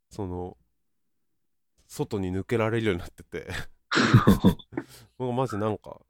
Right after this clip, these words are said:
Speaker 1: その、それまで教会だったとこが、なんか、破壊された結果、なんか庭ってさ、やっぱさ、その、壁に沿っていろいろ木とか立ってるからさ。
Speaker 2: うん。
Speaker 1: あとなんか、うちの庭のあんま掃除してないから、あの、落ち葉がめっちゃ溜まってんだけどさ。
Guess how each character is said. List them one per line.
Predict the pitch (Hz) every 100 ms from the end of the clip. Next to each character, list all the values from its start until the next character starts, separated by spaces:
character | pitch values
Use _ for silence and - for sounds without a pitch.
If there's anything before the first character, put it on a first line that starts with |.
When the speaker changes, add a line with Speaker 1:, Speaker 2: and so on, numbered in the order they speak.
| _ _ _ _
Speaker 1:
そ | -
の、 | 110 107
そ | 139
れ | 151
ま | 127
で |
教 | - 151
会 | - 143
だ | 139
っ | 135 -
た |
と | -
こ | - 82
が、 | - - _ _ _ _ 95
な | 87
ん |
か、 | _ - - _ _ _ _ _ _ _ _ _
破 | 113
壊 | - 120 107
さ | 113
れ | 104
た | - 101
結 | 101 - -
果、 | 92 - - _
な | 120
ん |
か | 110
庭 | 127 147 196
っ | 202
て | 202
さ、 | 180 101
や | 98
っ |
ぱ | 98
さ、 | 95
そ | -
の、 | 95 95 - _ -
壁 | 135 135 160
に | 165 -
沿 | 151
っ |
て | - 95
い |
ろ | 101
い | 101
ろ | 98
木 | - 147
と | -
か | - -
立 |
っ | 98
て | -
る | -
か | -
ら |
さ。 | - - - _ _ _ _ -
Speaker 2:
う | 87
ん。 | 80 71 - _ _ _ _ 107
Speaker 1:
あ |
と | 107
な | 120
ん | 107
か、 | 82 69 - _ _ _ _ _
う | 110
ち | - 127
の | 123 120 120
庭 | 123 123 120
の | 120 120 113
あ | 120
ん |
ま | 120
掃 | - 127
除 | 123
し | -
て | 131
な | 120
い |
か | 85
ら、 | 78
あ | 90
の、 | 87 -
落 | 120 -
ち | 123
葉 | 87
が | 85
め | 87
っ |
ち | -
ゃ |
溜 | - 101
ま | 98
っ |
て | - 101
ん |
だ | -
け | -
ど |
さ。 | -